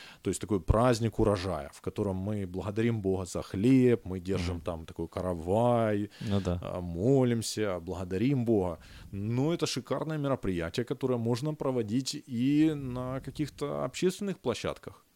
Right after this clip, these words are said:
Speaker 2: То есть
Speaker 1: То
Speaker 2: выйти
Speaker 1: есть
Speaker 2: из рамок церкви и где-то в городе
Speaker 1: Да.
Speaker 2: провести жатву.
Speaker 1: Да, может быть, э, не обязательно где-то далеко. Это может находиться прям рядом,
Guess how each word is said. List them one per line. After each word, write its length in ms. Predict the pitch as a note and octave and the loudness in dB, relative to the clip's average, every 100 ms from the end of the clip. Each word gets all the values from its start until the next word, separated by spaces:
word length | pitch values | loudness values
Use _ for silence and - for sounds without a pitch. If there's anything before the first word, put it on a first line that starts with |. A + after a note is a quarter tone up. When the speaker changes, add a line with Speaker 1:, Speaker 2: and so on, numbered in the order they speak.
| _ - | _ -2
Speaker 2:
То 60 | G2 | 2
есть 120 | F#2+ | 4
Speaker 1:
То 60 | G#2+ | 10
Speaker 2:
выйти 260 | D#3 F2+ B2 | 10 10 8
Speaker 1:
есть 140 | G#2+ | 6
Speaker 2:
из 40 | |
рамок 340 | A2+ G#2 F#2+ F2+ | 6 6 4 2
церкви 480 | - D#3 D#3+ - C3+ | 8 8 8 6 6
и 440 | A#2+ A2 D#2+ G2 | 6 6 4 0
где-то 720 | F2+ F#2 A#2+ A2+ G#2+ F#2+ F2+ | 0 6 6 8 8 8 6
в 80 | F2 | 2
городе 800 | F#2 B2+ D3 C#3 A#2 A#2 A2 G2+ - - | 8 12 12 12 8 8 8 8 2 -16
Speaker 1:
Да. 100 | G2 | 2
Speaker 2:
провести 800 | F#2 F#2+ F#2+ - - G#2 G2 F#2+ F2 | 6 8 6 2 2 6 6 6 6
жатву. 500 | F#2+ E2 - - F#2+ - - _ - | 8 8 4 -6 -8 -12 -20 _ -14
Speaker 1:
Да, 300 | G#2 E3+ F3 | -2 0 2
может 260 | B2 G3 | 2 4
быть, 220 | F3 D#3+ C#3+ | 4 4 2
э, 160 | B2 | -2
не 80 | B2+ | 0
обязательно 420 | C3+ D#3 F#3 C#3 A#2 | 2 2 2 2 2
где-то 240 | B2 D3+ | 2 2
далеко. 520 | A#2 A#2+ B2+ - G2 C#2 | 4 4 4 2 0 0
Это 180 | G2+ F3 | -2 -2
может 300 | E3+ D#3+ - | -2 -4 -6
находиться 500 | C#3 C#3 E3 - C3 | -4 -4 -4 -4 -4
прям 320 | - D3 B2+ | -2 0 2
рядом, 500 | C3 E3+ F3 D3+ B2+ | 2 2 0 -2 -2